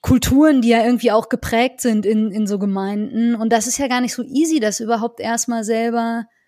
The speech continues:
ins Bewusstsein zu kriegen, geschweige denn, also ich, jetzt bei mir auch, ne, irgendwie anzufangen, da umzudenken.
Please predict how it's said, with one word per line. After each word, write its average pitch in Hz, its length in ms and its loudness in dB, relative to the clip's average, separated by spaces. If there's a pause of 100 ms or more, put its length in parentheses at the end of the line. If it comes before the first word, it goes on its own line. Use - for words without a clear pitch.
(600)
ins 226 240 -2
Bewusstsein 254 640 -2
zu 262 100 -4
kriegen, 240 280 -2
geschweige 233 640 0
denn, 233 420 0
also 214 340 -2
ich, 196 160 -12 (460)
jetzt 202 240 -4
bei 220 100 0
mir 254 360 2
auch, 220 180 -2
ne, 226 180 -2
irgendwie 220 260 -4
anzufangen, 220 840 -2
da 214 120 2
umzudenken. 190 1120 -2